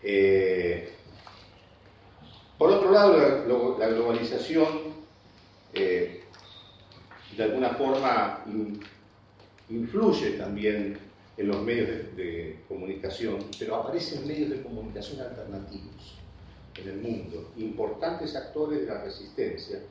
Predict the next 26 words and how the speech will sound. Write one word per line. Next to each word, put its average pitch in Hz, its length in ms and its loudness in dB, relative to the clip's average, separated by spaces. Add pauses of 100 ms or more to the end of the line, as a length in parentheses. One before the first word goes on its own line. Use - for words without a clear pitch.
(320)
a 107 80 -4
este 107 180 -6
intento 98 480 -4
de 87 60 -8
unifor-, 90 440 -12 (200)
uniformidad, 98 800 -10 (580)
eh, - 200 -12
cultural 104 720 -4
e 90 80 -10
ideológica. - 680 0 (1300)
Eh, 120 460 2 (180)
ustedes 208 360 6
tienen 175 240 6
una 151 180 4
ficha 151 400 2
de 123 140 6
Sergio 123 760 0 (680)
Slipsku. - 920 -4
Este - 200 -6
escribí 131 260 -4
una 123 140 2
vez 139 200 0
hace - 160 -8
muchos 147 340 -6
años 151 260 -6
una 127 340 -6